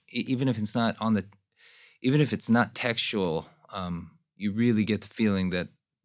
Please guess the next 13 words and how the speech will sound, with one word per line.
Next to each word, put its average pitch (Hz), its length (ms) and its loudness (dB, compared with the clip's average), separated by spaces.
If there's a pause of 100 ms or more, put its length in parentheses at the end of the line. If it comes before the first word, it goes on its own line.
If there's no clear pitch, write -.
(200)
the 101 100 -12
thing 113 220 4
that 90 100 -4
they're 87 100 -2
pushing - 440 0
most 101 440 6
is 85 120 -6
the 87 100 -4
race. 90 440 -2 (1600)
And, 117 460 6
um, 107 460 6 (1800)
you 120 120 2
know 104 340 4